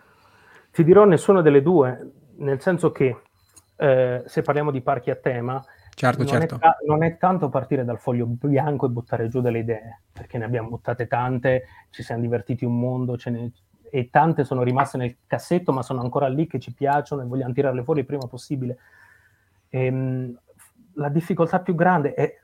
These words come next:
Speaker 1: più che difficoltà, è la paura più grande, ma capiranno quello che volevamo trasmettere.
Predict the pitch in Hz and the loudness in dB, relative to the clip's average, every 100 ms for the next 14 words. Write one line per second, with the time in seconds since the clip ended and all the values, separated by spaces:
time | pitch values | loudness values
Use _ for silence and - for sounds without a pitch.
0 | - - 202 180 196 175 175 156 135 - | -8 -2 2 2 2 0 2 2 2 2
1 | 143 139 117 - 131 123 120 123 123 - | 2 2 -2 -2 2 2 2 -2 -2 -6
2 | _ _ - 151 - - 147 - 175 190 | _ _ 0 2 0 -4 -2 2 4 4
3 | 147 127 135 127 120 117 123 120 113 117 | 2 0 -2 -2 -4 -2 -2 -2 -4 -10
4 | 113 110 131 - 117 113 | -10 -10 -12 -12 -16 -18